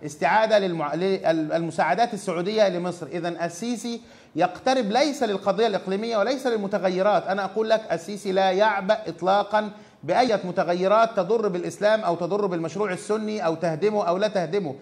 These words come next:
هذا رجل بصدق، وأنا لا أبالغ في هذا الوصف، هو إسرائيلي الهوى، وبالتالي ربما الأجندة الإسرائيلية تفرض نفسها بشكل غير معلن أو شكل غير مطروح، شكل، آه، يعني، ب-، بوضوح على هذه،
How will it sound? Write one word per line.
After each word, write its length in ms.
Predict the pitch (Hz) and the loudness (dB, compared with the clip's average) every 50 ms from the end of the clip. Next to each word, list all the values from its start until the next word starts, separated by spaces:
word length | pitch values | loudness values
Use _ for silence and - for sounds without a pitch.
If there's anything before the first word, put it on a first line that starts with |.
| - - - - - | -16 -20 -20 -8 0
هذا 280 | - 196 226 220 220 | 2 2 4 4 4
رجل 340 | 226 240 220 240 240 233 226 - - 143 143 175 | 4 4 2 0 -2 -4 -4 -10 -14 -8 -4 -4
بصدق، 400 | 196 190 247 240 247 - - 185 | 0 2 0 0 0 -2 -4 0
وأنا 300 | 185 202 202 208 208 202 | 2 4 4 4 2 4
لا 220 | 196 233 233 214 | 4 4 4 4
أبالغ 340 | 214 180 208 220 214 208 190 | 4 6 6 6 6 4 2
في 180 | - - 185 185 | 0 -4 -2 0
هذا 200 | 185 185 165 175 | 2 2 2 2
الوصف، 320 | 170 185 208 214 202 - - - - - - _ - 185 | 2 4 2 2 2 -2 -14 -20 -20 -20 -16 _ -2 2
هو 280 | 202 220 226 214 208 214 190 | 4 6 8 6 6 4 0
إسرائيلي 640 | 190 - - 202 196 175 196 196 202 226 226 220 | -4 -2 0 0 2 2 0 0 -2 0 0 0
الهوى، 420 | 220 208 196 220 226 214 185 143 117 135 | 0 2 4 4 4 6 6 4 2 2
وبالتالي 580 | 156 156 165 170 165 214 214 214 214 214 208 196 - - - - - - | -2 -2 -2 -2 2 4 4 4 4 0 -4 -8 -10 -16 -20 -20 -12 -6
ربما 380 | - 165 160 151 214 269 285 262 | -4 -4 0 2 2 2 2 2
الأجندة 400 | 240 208 190 165 247 240 214 220 | 2 0 0 0 -2 -2 0 0
الإسرائيلية 500 | 185 180 - - 190 185 196 214 226 214 | -2 -2 -4 -4 -2 -2 0 0 0 0
تفرض 420 | - - 254 254 254 226 202 160 | 2 2 2 2 2 0 -2 -2
نفسها 360 | 175 180 175 - - 233 233 226 | -4 -4 -4 0 2 4 4 4
بشكل 500 | 180 180 - 240 233 233 233 220 190 185 | 2 0 -2 -2 -2 -2 -2 -4 -4 0
غير 360 | 165 208 240 247 233 214 202 | 2 2 4 4 2 0 0
معلن 400 | 196 214 226 208 214 214 214 214 | 0 0 0 2 2 0 0 0
أو 180 | 196 156 156 | 0 -4 -4
شكل 320 | - - 220 220 220 202 180 | -2 -2 -2 -2 -2 -4 -6
غير 320 | 160 170 208 220 214 202 - - - - - - | -4 -2 0 0 0 -2 -4 -10 -16 -20 -16 -8
مطروح، 480 | - 180 180 175 - 208 240 254 240 - | -4 -4 -4 -2 0 2 4 4 2 2
شكل، 380 | - - 180 - 185 196 196 | 0 -6 -4 -4 -2 -4 -2
آه، 380 | - 156 160 160 151 165 165 156 | 0 0 0 2 4 4 4 4
يعني، 280 | 156 165 160 156 160 165 | 4 2 2 2 0 -2
ب-، 220 | 151 160 170 143 | -2 -2 -2 -2
بوضوح 460 | 156 165 170 165 175 233 240 202 - | 0 0 0 0 2 2 2 2 2
على 180 | 175 160 170 175 | 2 2 2 4
هذه، 420 | 185 208 208 190 202 202 202 190 | 2 0 0 0 -2 -6 -6 -8